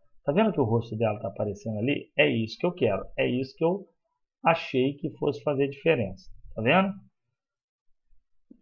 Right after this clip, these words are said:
fazer diferente. Pera aí, deixa eu colocar isso aqui dentro do Power Clip, tá?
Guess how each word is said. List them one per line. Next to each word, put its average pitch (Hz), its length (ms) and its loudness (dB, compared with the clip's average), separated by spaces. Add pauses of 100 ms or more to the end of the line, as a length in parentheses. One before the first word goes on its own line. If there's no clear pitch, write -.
(100)
fazer 180 100 -2
diferente. 95 540 -4
Pera 117 160 0
aí, 92 80 -6
deixa - 160 -14
eu - 20 -20
colocar 123 300 -4
isso - 100 -10
aqui 113 100 -10
dentro 117 280 -2
do 123 80 -10
Power 104 180 -8
Clip, 107 500 -8 (520)
tá? 123 280 -4